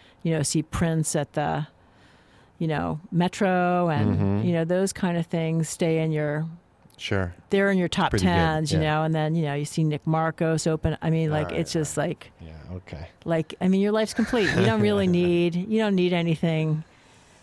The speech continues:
Speaker 2: Um,
Speaker 1: else.
Speaker 2: do you have, like, any, what I call, or my friend Vinay, I think, coined the term, secret personal anthems? Like, songs that when you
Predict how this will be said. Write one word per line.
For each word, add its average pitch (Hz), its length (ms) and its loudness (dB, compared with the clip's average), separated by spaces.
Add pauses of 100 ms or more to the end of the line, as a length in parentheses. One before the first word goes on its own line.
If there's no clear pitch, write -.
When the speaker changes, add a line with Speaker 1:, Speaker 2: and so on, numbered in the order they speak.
(400)
Speaker 2:
Um, 185 80 2
Speaker 1:
else. - 640 -4 (460)
Speaker 2:
do 113 100 -8
you 151 260 -4
have, 120 600 -2
like, 107 320 -4
any, 107 720 -6 (1000)
what 98 140 -4
I 95 160 -4 (140)
call, 87 640 -4
or 80 420 -10
my 87 140 -10
friend 85 340 -10
Vinay, 85 400 -10
I 82 40 -10
think, 78 200 -16
coined 82 340 -12
the 80 60 -12
term, 78 460 -12 (520)
secret - 500 -8 (120)
personal 95 480 -4
anthems? 98 760 -6 (420)
Like, 95 180 -4
songs 107 480 -4
that 98 160 -4
when 95 160 -4
you 107 720 -4